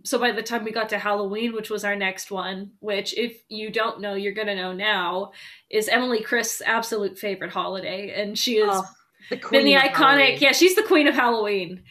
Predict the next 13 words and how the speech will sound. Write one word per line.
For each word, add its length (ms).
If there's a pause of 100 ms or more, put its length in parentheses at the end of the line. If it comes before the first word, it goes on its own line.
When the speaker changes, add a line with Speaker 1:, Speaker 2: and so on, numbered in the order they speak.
(340)
Speaker 1:
And, 240
uh, 300
she 240
went 360
full 280
Jack 240
Skellington 720 (500)
Speaker 2:
Oh, 200
Speaker 1:
for 100
the 140
concert. 720
And 400
Speaker 2:
amazing. 500